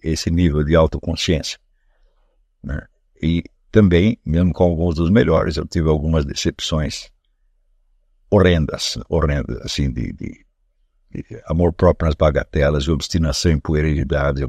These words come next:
eu vi isso aí. Não vou ser, ser, sair acusando pessoas, porque eu mesmo sou assim, eu confesso que eu sou assim, eu só, a única vantagem que eu tenho em relação a vocês é que eu nasci um pouco antes e tenho um pouco mais de experiência, então eu já não me engano tão,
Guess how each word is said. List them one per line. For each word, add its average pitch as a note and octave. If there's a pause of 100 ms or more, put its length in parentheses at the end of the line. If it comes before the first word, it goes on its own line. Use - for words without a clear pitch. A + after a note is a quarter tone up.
eu D#2+
vi D#2+
isso -
aí. - (840)
Não C3+
vou F#2+
ser, F#2
ser, F2+
sair E2+
acusando E2
pessoas, - (880)
porque G#2+
eu F#3
mesmo B2
sou F#2
assim, D#2
eu A#1
confesso -
que -
eu D#2
sou F2+
assim, E2
eu C2
só, G#2 (440)
a -
única B2+
vantagem G2
que D#2
eu -
tenho E2+
em D#2
relação D#2
a -
vocês E2+
é G#2+
que -
eu G2+
nasci G#2+
um G2
pouco F2
antes F#2
e F#2
tenho G2+
um D#2
pouco D#2+
mais F2+
de E2
experiência, D#2+
então F2
eu G2+
já G#2+
não G#2
me A2+
engano F2
tão, E2+